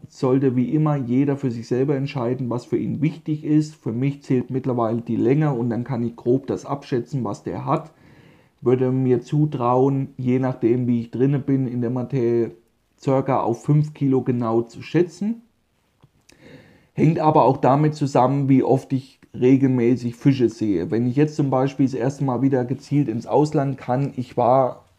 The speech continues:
das erste Mal in meinem Leben jetzt seit sieben Monaten oder sechs Monaten nicht mehr im Ausland,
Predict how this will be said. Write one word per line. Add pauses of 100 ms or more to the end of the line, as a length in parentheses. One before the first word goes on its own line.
das
erste
Mal
in
meinem
Leben
jetzt
seit (560)
sieben
Monaten
oder
sechs
Monaten
nicht
mehr
im
Ausland,